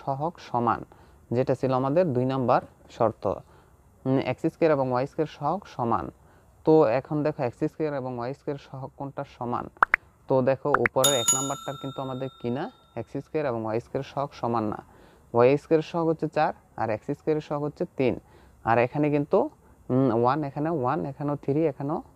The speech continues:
থ্রি। তো এরপর আমরা তিন নাম্বার যেই অপশনটা আছে সেটার দিকে তাকাবো। উম, উম, দেখো এক্স ওয়াই সংবলিত পদের কি অনুপস্থিত।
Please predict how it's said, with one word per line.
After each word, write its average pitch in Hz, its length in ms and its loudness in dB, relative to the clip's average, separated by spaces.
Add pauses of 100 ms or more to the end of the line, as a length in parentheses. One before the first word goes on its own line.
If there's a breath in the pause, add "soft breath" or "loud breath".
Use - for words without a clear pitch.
(160)
থ্রি। 110 280 4 (640 soft breath)
তো 175 60 6 (180)
এরপর 143 300 4
আমরা 175 140 2 (100)
তিন 131 180 2
নাম্বার 147 220 2 (360)
যেই 135 180 4 (420)
অপশনটা 139 400 -6
আছে 165 100 -8 (100)
সেটার 127 300 -2
দিকে 120 200 0
তাকাবো। 135 300 -2 (640 soft breath)
উম, 131 200 4 (320)
উম, 135 120 4 (120)
দেখো 143 200 4 (220)
এক্স - 200 -6
ওয়াই 175 140 0 (120)
সংবলিত 147 380 -2 (120)
পদের 135 300 0
কি 226 100 -4 (240)
অনুপস্থিত। 120 580 -2